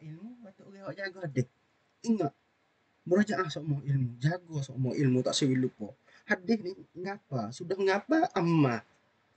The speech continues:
Cari ngaji hadis baru pula. Dia tanya sahabat lain. Sahabat, "Ambes duduk dengan Nabi lama dah. Acu royak hadis, eh.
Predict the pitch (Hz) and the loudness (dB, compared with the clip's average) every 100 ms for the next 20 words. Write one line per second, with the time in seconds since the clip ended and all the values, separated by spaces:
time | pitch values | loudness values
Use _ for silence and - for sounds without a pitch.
0 | _ _ _ _ _ - 208 160 147 147 | _ _ _ _ _ -6 2 6 6 6
1 | 139 131 170 180 185 175 165 170 160 156 | 6 6 6 4 2 0 2 2 4 4
2 | 143 135 127 - - _ 170 165 170 160 | 2 2 -2 -2 -6 _ -4 2 4 6
3 | 151 165 147 139 131 117 107 - _ - | 4 2 0 0 0 -2 -4 -10 _ -2
4 | 139 123 135 135 127 156 147 - 147 151 | 0 2 0 -2 -6 -8 -10 -8 -8 -6
5 | 151 160 170 165 170 165 180 180 180 220 | -10 -12 -4 -2 -2 -4 -2 -2 0 2
6 | 208 170 - - 175 180 196 196 185 - | 4 4 2 -6 -4 0 2 2 2 0
7 | 160 196 147 131 | 0 2 4 2